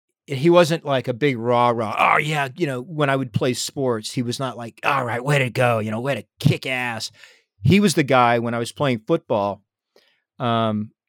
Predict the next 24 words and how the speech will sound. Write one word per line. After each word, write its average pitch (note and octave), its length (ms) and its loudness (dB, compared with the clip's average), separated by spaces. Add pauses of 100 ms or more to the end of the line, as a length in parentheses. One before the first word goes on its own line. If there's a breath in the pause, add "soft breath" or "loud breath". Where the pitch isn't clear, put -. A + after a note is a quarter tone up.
(180)
I B2+ 120 0
would B2+ 160 0
be C#3 100 4
in C#3 80 2
the A#2 80 0
huddle D3 340 2
and B2 80 -4
I A2+ 80 -4
would A2 140 -8
look C#3 260 -4
up, C#3 280 0
and A#2 100 -8
he B2 80 -4
would A#2+ 140 -2
always C#3 380 6
be D3 120 6
in B2+ 80 6
the A#2 80 2
same D3 560 4
spot C3+ 560 4
in, B2+ 160 -2
in B2+ 140 0
the A#2 80 2
bleachers, A#2 500 0